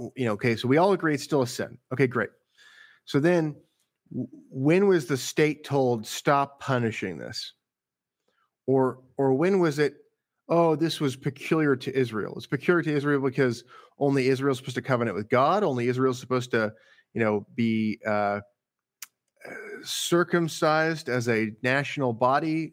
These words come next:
No other nations are supposed to be covenanted. They're not supposed to be baptized. They're not supposed to be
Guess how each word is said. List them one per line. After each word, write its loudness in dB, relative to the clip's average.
No 2
other 2
nations -2
are -2
supposed -2
to 2
be -2
covenanted. 2
They're 0
not 0
supposed -6
to -10
be 0
baptized. 0
They're -2
not 0
supposed -2
to 0
be -2